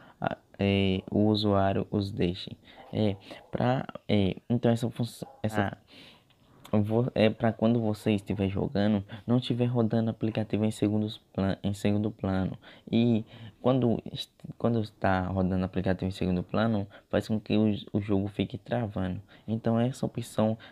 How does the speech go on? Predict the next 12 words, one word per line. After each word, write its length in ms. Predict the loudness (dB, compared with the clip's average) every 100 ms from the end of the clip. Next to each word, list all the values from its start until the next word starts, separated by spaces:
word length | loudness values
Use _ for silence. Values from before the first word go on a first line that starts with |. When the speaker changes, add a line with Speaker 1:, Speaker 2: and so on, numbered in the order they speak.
| -6
Speaker 1:
vai 80 | -4
parar 300 | 2 4 4
todos 440 | 2 2 2 0
o-, 160 | -4 -4
os 280 | -2 -2 -2
apps 420 | -4 -4 -8 -10 -16 -14
que 80 | -8
está 240 | -8 -6 -4
rodando 380 | -2 0 -2 -2
em 20 |
segundo 400 | -4 -4 -4 -6
plano. 300 | -8 -10